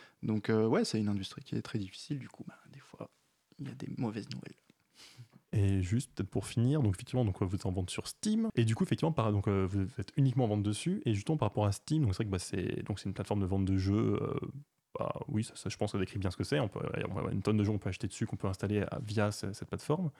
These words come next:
Speaker 2: Je veux dire, pourquoi Steam et est-ce que, enfin, vous êtes satisfait ? Je sais pas exactement si c'est le bon, la bonne question, mais, euh,
Speaker 1: Bah, pour,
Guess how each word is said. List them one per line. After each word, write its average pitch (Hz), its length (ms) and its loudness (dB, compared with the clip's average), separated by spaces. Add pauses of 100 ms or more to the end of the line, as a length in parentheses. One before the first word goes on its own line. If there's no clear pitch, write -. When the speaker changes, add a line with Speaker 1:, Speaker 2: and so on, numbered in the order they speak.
(160)
Speaker 2:
Je 123 60 4
veux 110 60 6
dire, 135 140 4
pourquoi 127 400 0
Steam 156 400 0
et 107 440 2
est-ce 110 200 0
que, 107 180 2
enfin, 104 180 -4
vous 104 100 -2
êtes 95 220 -2
satisfait ? - 460 -4
Je 95 80 -4
sais - 100 -8
pas 98 100 -4
exactement 98 200 -4
si - 100 -8
c'est 117 60 -8
le 107 60 -2
bon, 113 120 0
la 107 80 -2
bonne 104 160 2
question, 143 380 0
mais, 107 220 2
euh, 104 180 2 (280)
Speaker 1:
Bah, 120 240 -2
pour, - 220 -2